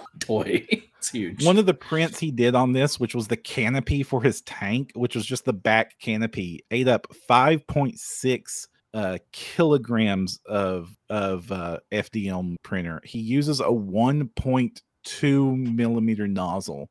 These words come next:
Speaker 2: on this thing. It, and it just absolutely pumps out the, the gigantic pieces. So,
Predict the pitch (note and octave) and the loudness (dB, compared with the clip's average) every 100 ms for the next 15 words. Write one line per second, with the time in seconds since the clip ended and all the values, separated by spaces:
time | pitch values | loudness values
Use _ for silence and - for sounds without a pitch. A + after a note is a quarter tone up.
0 | _ - E2 D2+ C#2+ - D2+ - - - | _ -8 -8 -8 -10 -12 -12 -12 -14 -6
1 | G#2 G2 _ - A2+ G#2 G#2+ - _ _ | -4 -4 _ -4 -2 -2 -2 -4 _ _
2 | - A#2+ A2+ - A2 G2 F2+ - A#2+ A2 | 0 0 0 -2 -2 -2 -6 -6 -2 -2
3 | - G2+ F2 D#2+ - - - G2+ G2+ G2 | 0 0 0 -2 -10 -14 -10 -8 -8 -6
4 | G2 F2+ F2+ F2 - - - G#2 G2 - | -8 -4 -4 -4 -8 -12 -2 0 0 0
5 | G2+ F2 - - F2+ E2+ - B1+ - - | -2 -2 -6 -16 -14 -12 -12 -14 -16 -20
6 | _ - - B2 G2 | _ -6 4 4 4